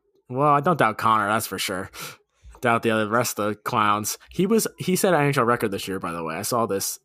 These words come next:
Okay, this could be one of my trivia. He was, um, he got points on, like,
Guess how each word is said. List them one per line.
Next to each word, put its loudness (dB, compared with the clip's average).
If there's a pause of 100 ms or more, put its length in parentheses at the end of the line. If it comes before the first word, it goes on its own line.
Okay, -4
this -2
could 0
be 0
one -4
of -4
my -6
trivia. -8 (240)
He 0
was, 2
um, 2 (420)
he 2
got 2 (420)
points 0
on, 0
like, -4